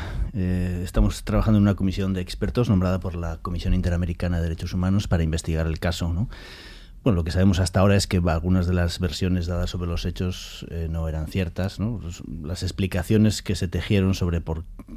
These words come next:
por qué habían sucedido la desaparición de los jóvenes, especialmente que habían ido a la ciudad de Iguala a boicotear un acto político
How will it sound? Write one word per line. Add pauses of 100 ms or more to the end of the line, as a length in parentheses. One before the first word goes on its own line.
por
qué
habían
sucedido
la
desaparición
de
los
jóvenes,
especialmente
que
habían
ido
a
la
ciudad
de
Iguala
a
boicotear
un
acto
político